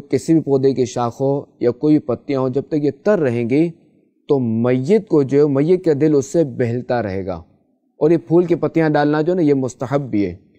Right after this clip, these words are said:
मगर इसमें ये ख्याल रहे कि बाज़ लोगों के रिश्तेदारों की कब्रें बीच कब्रिस्तान में होती हैं, अंदर की तरफ होती है। अब यह है कि वहाँ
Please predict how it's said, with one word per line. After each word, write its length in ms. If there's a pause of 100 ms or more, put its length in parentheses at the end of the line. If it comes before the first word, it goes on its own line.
(300)
मगर 260
इसमें 240
ये 180
ख्याल 240
रहे 240
कि 240
बाज़ 420
लोगों 240
के 80
रिश्तेदारों 420
की 120
कब्रें 360
बीच 220
कब्रिस्तान 540
में 60
होती 180
हैं, 80
अंदर 300
की 140
तरफ 220
होती 240
है। 120 (580)
अब 140
यह 100
है 80
कि 180
वहाँ 540